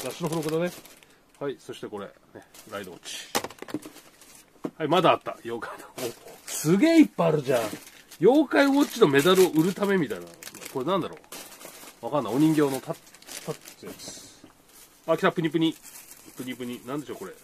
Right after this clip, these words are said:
天、き-、吉祥天。あ、なんかあれかな。クリームパンのお店のやつかな。なんかね、その、なんかプニプニのほら。うわ、気持ちいい。<laughs> 気持ちいい。うわ、なんか入ってる。ええ。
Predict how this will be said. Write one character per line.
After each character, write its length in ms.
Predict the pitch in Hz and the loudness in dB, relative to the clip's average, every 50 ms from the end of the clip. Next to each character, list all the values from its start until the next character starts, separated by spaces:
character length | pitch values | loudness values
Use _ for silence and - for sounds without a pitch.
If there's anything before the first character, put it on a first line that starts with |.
| - _ _ _ _ _ _ _ _ _ _ _ _ _ _ _ _ - - - - - - - - _ _ _ _ _ _ _ _ _ _ _ _ _ _ _ _ _ _ _ - | -20 _ _ _ _ _ _ _ _ _ _ _ _ _ _ _ _ -20 -20 -20 -20 -20 -20 -20 -20 _ _ _ _ _ _ _ _ _ _ _ _ _ _ _ _ _ _ _ -8
天、 340 | - 180 214 214 214 180 - - - - | -4 -2 -2 -2 -4 -8 -12 -16 -20 -18
き-、 120 | - - - _ _ _ _ _ | -18 -18 -18 _ _ _ _ _
吉 340 | - 165 175 - - - - | -10 -10 -10 -8 -8 -6 -4
祥 240 | 262 269 262 240 190 | -2 2 2 2 2
天。 180 | - 123 95 - - - - - - - - - - - - - - - - - - | 0 -2 -10 -10 -12 -20 -20 -20 -20 -20 -20 -20 -20 -20 -20 -20 -20 -20 -20 -14 -12
あ、 100 | 127 - _ - - - - - | -12 -12 _ -20 -20 -20 -14 -6
な 140 | 151 175 214 | -2 -2 -2
ん 60 | 208 | 0
か 100 | - 156 | 0 0
あ 20 | 147 | 0
れ 80 | 160 | 0
か 80 | 190 180 | 0 0
な。 100 | 165 139 | -2 -2
ク 200 | - - - 185 | -4 -2 0 4
リ 100 | 247 269 | 8 10
ー 60 | 294 | 10
ム 100 | 311 311 | 10 10
パ 160 | - 349 294 | 8 6 6
ン 40 | 214 | 8
の 100 | 190 170 | 8 6
お 20 | |
店 180 | 151 147 - 170 | 6 6 4 4
の 80 | 156 151 | 4 4
や 80 | 156 | 4
つ 80 | 143 - | 2 0
か 80 | 131 | -4
な。 200 | 113 110 104 92 87 - - 123 | -4 -4 -4 -6 -6 -8 -12 -12
な 80 | 123 | -10
ん 40 | 110 | -10
か 120 | 101 107 | -8 -6
ね、 180 | 123 139 113 90 - - - | -6 -6 -6 -8 -10 -14 -14
そ 40 | 117 | -12
の、 160 | 110 107 104 | -12 -12 -12
な 60 | 101 | -14
ん 40 | 92 - 107 | -16 -16 -16
か 80 | 98 98 - | -16 -14 -10
プ 80 | - 127 | -8 -8
ニ 60 | 120 | -8
プ 80 | - 127 | -8 -10
ニ 80 | 120 | -10
の 80 | 117 104 | -10 -10
ほ 80 | 110 101 | -10 -12
ら。 60 | - - - - _ - - - - - - - - - - - - - - - - - - | -12 -16 -20 -20 _ -20 -20 -20 -18 -18 -18 -18 -18 -18 -20 -20 -20 -20 -20 -20 -20 -14 -4
う 80 | 139 143 | 0 2
わ、 140 | 165 156 - | 2 2 2
気 80 | - | 2
持 60 | 170 | 2
ち 500 | 175 175 180 180 170 170 170 170 - - | 6 10 12 12 12 12 12 12 12 12
い 60 | 220 214 | 10 10
い。 40 | |
<laughs> 0 | |
気 100 | - - | 8 4
持 80 | 226 247 | 0 2
ち 100 | 165 185 | 4 6
い 40 | 254 | 6
い。 300 | 262 220 226 247 254 247 | 8 8 8 8 8 8
う 160 | 220 196 202 214 | 8 12 12 12
わ、 360 | 180 160 190 208 202 208 - - - - - - - - | 12 12 8 8 8 8 6 2 -4 -20 -20 -20 -12 -4
な 100 | 139 165 | -2 0
ん 40 | 185 | 2
か 80 | 180 165 | 4 6
入 100 | 208 214 | 6 6
っ 40 | |
て 120 | - - 240 | 6 6 10
る。 400 | 226 220 214 202 151 117 98 - - | 12 12 12 12 10 6 2 -2 -4
え 360 | 123 139 147 151 143 120 107 | -2 2 2 2 2 0 -2
え。 20 | - | -6